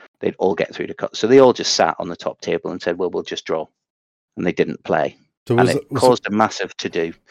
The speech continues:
Speaker 1: and F F G said, "Right, there's no draws." And that's where Final Salvo came in. And like it or love it, Final Salvo ensured that there was a victor.
Speaker 2: So, so it
Speaker 1: Now,
Speaker 2: wasn't
Speaker 1: A M G.
Speaker 2: Well, it wasn't
Speaker 1: Sorry,
Speaker 2: just,
Speaker 1: go on.
Speaker 2: it wasn't just them. So, like, we ha-, we had that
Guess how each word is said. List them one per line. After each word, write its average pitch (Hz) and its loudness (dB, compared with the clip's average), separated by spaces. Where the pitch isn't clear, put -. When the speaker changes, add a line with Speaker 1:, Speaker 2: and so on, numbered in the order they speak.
Speaker 1:
and 87 0
F 104 2
F - -2
G 87 -6
said, 87 0
"Right, 87 2
there's 95 -8
no 90 -6
draws." 82 -10
And 92 -4
that's - 0
where 98 -4
Final 82 0
Salvo 82 -2
came - -10
in. 85 -10
And 95 -4
like 107 2
it 98 0
or 92 -6
love 82 -4
it, 87 -8
Final 90 -2
Salvo 85 -2
ensured 85 -6
that 87 -10
there 90 -12
was 92 -12
a 90 -10
victor. - -12
Speaker 2:
So, 151 0
so 151 2
it 147 6
Speaker 1:
Now, 151 4
Speaker 2:
wasn't 120 4
Speaker 1:
A 117 8
M 113 6
G. 101 -2
Speaker 2:
Well, 151 2
it 151 2
wasn't 170 0
Speaker 1:
Sorry, 147 6
Speaker 2:
just, - 0
Speaker 1:
go 104 0
on. 98 -4
Speaker 2:
it 143 -2
wasn't 147 0
just 127 -2
them. 92 -2
So, - -2
like, 117 0
we 131 2
ha-, 110 -4
we 123 0
had 127 0
that 107 -2